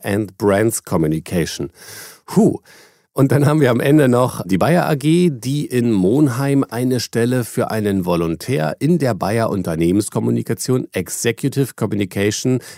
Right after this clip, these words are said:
and Internal Engagement zu vergeben hat. Auch das männlich, weiblich, divers. Und als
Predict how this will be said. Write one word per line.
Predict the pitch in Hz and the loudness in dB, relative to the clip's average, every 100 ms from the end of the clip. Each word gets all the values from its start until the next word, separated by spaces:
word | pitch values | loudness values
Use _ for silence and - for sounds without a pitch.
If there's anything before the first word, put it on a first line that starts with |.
| _ 110 | _ -2
and | 104 - | -2 -2
Internal | 143 151 - 127 123 120 117 | 2 2 2 0 4 2 0
Engagement | 113 104 98 98 110 123 - 87 76 73 | 0 -2 0 0 -2 -4 -4 -2 -2 -2
zu | - - - 76 | -8 -10 -6 -6
vergeben | - 85 87 90 110 | -4 -4 -2 -2 -2
hat. | 143 | -4
Auch | 73 - | -6 -8
das | 73 - | -8 -6
männlich, | 71 65 67 78 | -6 -6 -6 -6
weiblich, | 76 80 - | -6 -8 -6
divers. | 95 117 160 - - - - _ | -2 0 0 -4 -16 -20 -20 _
Und | 156 156 - 120 | 2 2 0 -4
als | 107 | -4